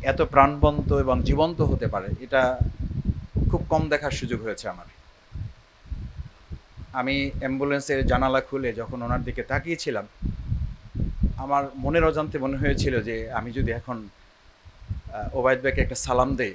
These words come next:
আমার মন কেন যেন বলছিল যে উনি হয়তো সালামের জবাব দিয়ে ফেলবেন।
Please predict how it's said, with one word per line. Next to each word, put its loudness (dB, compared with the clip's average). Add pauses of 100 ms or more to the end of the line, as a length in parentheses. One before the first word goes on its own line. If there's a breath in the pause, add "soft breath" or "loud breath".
(140)
আমার -4
মন 0
কেন 2
যেন 0
বলছিল -2 (400)
যে -12 (140)
উনি -6
হয়তো 0 (720)
সালামের 2
জবাব 4 (120)
দিয়ে 0
ফেলবেন। -6